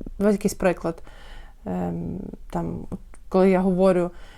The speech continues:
"Мені, м-, мені сумно, що так відбулося", або "Мені стало боляче, коли зі мною так і так повелося". "Та ти якась", е, ну, і там якийсь коментар.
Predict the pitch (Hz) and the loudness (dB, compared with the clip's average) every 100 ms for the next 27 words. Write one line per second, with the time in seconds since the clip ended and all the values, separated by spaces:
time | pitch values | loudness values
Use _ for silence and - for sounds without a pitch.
0 | - - 208 226 226 214 208 190 - 185 | -12 0 4 6 8 8 6 4 0 -2
1 | 185 180 185 185 190 202 214 - 233 247 | -2 -2 -4 -2 0 4 4 4 8 8
2 | 233 214 - 202 - 190 190 - - - | 8 6 4 -2 2 2 2 -2 -10 0
3 | 185 175 185 160 160 - 156 160 165 160 | 2 4 4 4 0 -4 -6 -4 -4 -4
4 | 170 175 185 190 185 175 175 208 202 190 | -2 -2 0 4 4 6 8 8 6 2
5 | 180 180 175 175 175 175 175 165 175 165 | 0 2 2 2 0 0 -2 -4 -4 -6
6 | - 170 160 156 - 185 - - - - | -4 -2 0 -2 -4 -12 -14 -18 -8 2
7 | 349 466 415 381 349 330 - - - - | 10 12 12 12 12 12 12 -2 -10 -16
8 | - - - 220 226 214 208 202 175 180 | -16 -14 -4 2 6 8 8 8 4 0
9 | - - - - - - 220 - 190 185 | -4 -6 -8 -8 -8 2 4 4 6 6
10 | 180 170 196 208 190 190 165 165 | 6 6 6 8 8 8 6 6